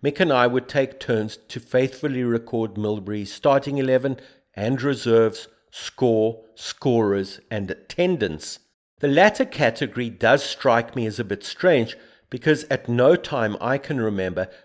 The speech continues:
did Millbury have more than two in home ground attendance, if you didn't count our two dogs. I suppose making up thousands of imaginary spectators is one of the advantages of being your own oligarch.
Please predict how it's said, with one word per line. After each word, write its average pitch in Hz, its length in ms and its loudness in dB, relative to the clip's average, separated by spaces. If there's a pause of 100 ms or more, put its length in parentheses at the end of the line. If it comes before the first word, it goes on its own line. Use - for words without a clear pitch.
(120)
did 143 160 -4
Millbury 135 600 0
have 113 280 -2
more 110 260 0
than 117 300 -4
two 151 440 0
in 131 180 -2
home 107 380 -2
ground 98 400 -4
attendance, 107 680 -2 (340)
if - 160 -12
you 190 100 -2
didn't 135 440 -2
count 101 440 -4
our 98 200 -6
two 98 320 -10
dogs. 98 580 -8 (520)
I 139 120 0
suppose 180 500 2
making 135 480 0
up 135 160 -2
thousands 131 640 2
of 127 120 -6
imaginary 110 580 -2
spectators 123 720 -4 (300)
is 151 160 -10
one 151 180 6
of 151 140 4
the 165 140 2
advantages 117 720 -2
of 117 160 -6
being 101 240 -4
your 104 200 -2
own 95 240 -4
oligarch. 117 680 2